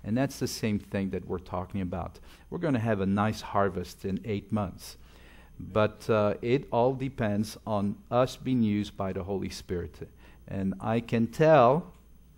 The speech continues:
that, uh, the work has started here and more good things are going to take place. Well, before I get into the Word of God,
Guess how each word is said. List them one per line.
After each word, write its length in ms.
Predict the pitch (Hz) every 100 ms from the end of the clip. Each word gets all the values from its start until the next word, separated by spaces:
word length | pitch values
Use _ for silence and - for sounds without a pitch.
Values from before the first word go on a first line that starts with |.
| - - - -
that, 420 | 104 107 - -
uh, 160 | 104 101
the 160 | 101
work 300 | 101 110 110
has 160 | 110 95
started 420 | - 110 107 104
here 400 | - 117 107 107
and 180 | 98 98
more 280 | 104 110 110
good 240 | 110 -
things 400 | 104 95 95 -
are 140 | 120 98
going 280 | 98 98 92
to 180 | 92
take 340 | - - 85 -
place. 580 | - 80 85 - - - - - - - - -
Well, 120 | 131
before 280 | 139 - 349
I 40 |
get 200 | 196 185
into 240 | 180 180
the 80 | 165
Word 240 | 151 151 147
of 160 | 120
God, 400 | 147 151 165 180